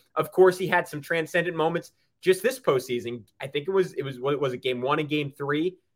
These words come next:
against the Celtics where, where he was just, or maybe game one and game five, where he, he was just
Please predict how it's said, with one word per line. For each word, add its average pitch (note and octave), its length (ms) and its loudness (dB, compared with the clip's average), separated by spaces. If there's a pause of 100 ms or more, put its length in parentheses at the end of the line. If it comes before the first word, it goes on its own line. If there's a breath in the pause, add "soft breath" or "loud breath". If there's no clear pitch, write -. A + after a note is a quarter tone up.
(120)
against D3+ 300 0
the C#3+ 80 -12
Celtics D3+ 580 -2
where, D3+ 200 2
where C#3 140 -4
he C#3+ 160 -4
was D3+ 180 -4
just, - 280 -8
or C3 80 -8
maybe C#3+ 200 -2
game C#3 160 -2
one C#3+ 100 -2
and C#3 80 -8
game C3+ 100 -12
five, D#3 360 2
where D3 100 -2
he, D3 140 -2
he D3+ 180 -4
was D3+ 160 -4
just C3 220 -10